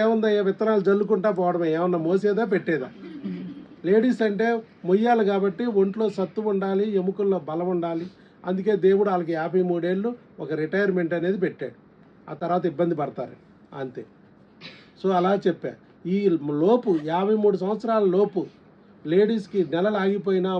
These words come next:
ముట్లు సరిగ్గా రాకపోయినా, ఇబ్బంది అయినా, అది రిపేరే, రిటైర్మెంట్ కాదు అని కూడా చెప్పా. ఇలాంటివన్నీ నేను చాలా చెప్తున్నాను.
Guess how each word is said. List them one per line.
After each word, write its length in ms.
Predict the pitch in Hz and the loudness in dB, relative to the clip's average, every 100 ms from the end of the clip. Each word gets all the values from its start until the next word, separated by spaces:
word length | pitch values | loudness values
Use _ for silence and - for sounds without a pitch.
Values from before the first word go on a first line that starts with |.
| 175 | -2
ముట్లు 240 | 180 214 196 | -2 -2 -2
సరిగ్గా 280 | 185 185 185 | 0 0 0
రాకపోయినా, 460 | 170 185 185 190 185 147 | -2 -2 -2 -2 -2 -2
ఇబ్బంది 280 | 202 208 185 | -2 0 0
అయినా, 200 | 180 185 165 - - - | 0 -2 -4 -8 -16 -4
అది 140 | 165 190 | 4 4
రిపేరే, 540 | 185 196 233 214 202 196 151 - - 165 | 4 2 4 6 6 4 0 -6 -6 0
రిటైర్మెంట్ 640 | 196 220 220 202 202 190 220 180 | 2 4 4 4 2 0 -2 -2
కాదు 300 | 165 180 208 220 | 0 0 2 2
అని 100 | 214 | 2
కూడా 120 | 208 160 | 0 -2
చెప్పా. 220 | 131 - - - - - - _ - - - - - - - - - - - | -6 -12 -20 -20 -20 -20 -20 _ -20 -20 -20 -20 -20 -20 -20 -20 -20 -12 -4
ఇలాంటివన్నీ 580 | 185 196 185 196 247 277 247 | 0 0 2 2 0 2 2
నేను 160 | 202 185 | 0 -2
చాలా 340 | 180 196 226 220 196 | -2 2 4 2 0
చెప్తున్నాను. 480 | 170 196 180 139 | -4 -2 0 -2